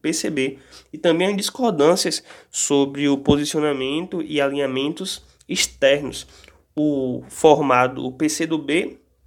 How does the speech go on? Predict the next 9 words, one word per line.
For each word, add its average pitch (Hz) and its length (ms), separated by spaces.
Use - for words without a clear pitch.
parecia 160 540
ser 143 420
mais 165 420
favorável 156 840
ao 151 140
modelo 160 500
de 165 120
revolução 151 600
chinesa, 143 600